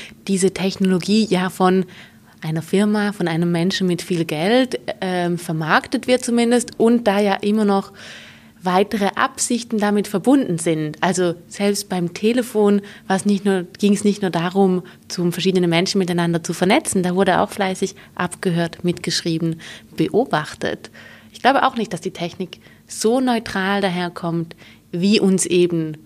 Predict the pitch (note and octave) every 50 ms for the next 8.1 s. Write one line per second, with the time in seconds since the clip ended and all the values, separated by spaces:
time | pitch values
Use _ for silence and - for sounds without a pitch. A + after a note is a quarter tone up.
0 | - - _ - - - A3+ B3+ E4+ G4 - - - - - D#3 D3+ D3+ D3+ D3
1 | D3 - - - F3 E3 E3 - - B3 B3 - C4+ C4 C4 A#3 - A#3+ A#3 A#3+
2 | B3 B3 B3 A#3+ A#3 A#3+ A3+ G3+ G#3 G3 - G#3+ G3 F3+ - - C#4+ D4 G3+ G3
3 | G3 - - - - - - - - G3+ G3+ G3+ G3+ G3 - A3 A3+ A#3+ A3+ G#3+
4 | G#3 G#3 - - G#3+ G#3+ A3 G#3+ G#3+ - - - - - - - G3 F#3+ F#3 F#3+
5 | F3+ G#3 F#3+ - - F3+ E3+ - - C4+ D4+ C#4+ - - F#3 - G3+ F#3+ F#3+ F#3+
6 | G3 F#3+ F3 - F3+ E3+ E3+ - - G3 G3 G#3 G3+ G3 F#3 F3+ F3 F3 - -
7 | - - - A#3+ C#4 C#4+ C4 A#3+ A3 G#3 - G3 F#3 F#3+ F#3 F#3 - - F#3+ F#3+
8 | F#3